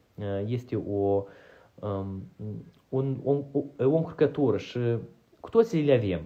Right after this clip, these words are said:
Adică nu trebuie să te, să te, uh, simți cumva greșită din partea asta sau să fii rușine de la asta. Cu,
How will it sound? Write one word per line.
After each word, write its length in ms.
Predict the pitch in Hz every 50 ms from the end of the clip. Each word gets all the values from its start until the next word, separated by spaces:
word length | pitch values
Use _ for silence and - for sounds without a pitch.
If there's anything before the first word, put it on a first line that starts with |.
| -
Adică 220 | - 127 139 151 -
nu 60 | 175 175
trebuie 140 | 170 175
să 80 | 143 - -
te, 200 | - 139 131 120
să 160 | 113 - - -
te, 440 | _ - 135 127 123 123 120 113 113 - - - - - - - - - 123
uh, 380 | 110 107 104 104 104 104 104 101
simți 360 | - - - 147 147 143 -
cumva 440 | - 123 120 113 117 117 113 113 107
greșită 380 | 107 107 101 - 135 120 -
din 140 | 113 107 104
partea 300 | 98 113 104 - 104 101
asta 180 | 98 - - 95
sau 200 | - - 104 101
să 180 | - - - -
fii 180 | - 120 117
rușine 360 | 110 107 - - 143 139 131
de 80 | 113 107
la 100 | 107 104
asta. 200 | 98 98 - 101
Cu, 120 | - -